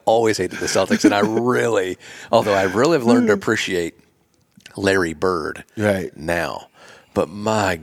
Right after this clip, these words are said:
Speaker 1: goodness, did I hate Bird.
Speaker 2: Whew,
Speaker 1: But
Speaker 2: man,
Speaker 1: I
Speaker 2: he can
Speaker 1: love me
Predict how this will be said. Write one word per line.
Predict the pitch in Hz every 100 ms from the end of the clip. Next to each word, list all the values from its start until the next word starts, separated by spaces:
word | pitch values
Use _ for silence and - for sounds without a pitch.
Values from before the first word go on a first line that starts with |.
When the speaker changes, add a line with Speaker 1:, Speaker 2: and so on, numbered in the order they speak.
| 82
Speaker 1:
goodness, | 101 98 87 80
did | - 78
I | 80
hate | 71 90 82 -
Bird. | 78 73 76 - - - - -
Speaker 2:
Whew, | 127 92 71
Speaker 1:
But | 73 104
Speaker 2:
man, | 104
Speaker 1:
I | 120
Speaker 2:
he | 120
can | 113
Speaker 1:
love | 113
me | 131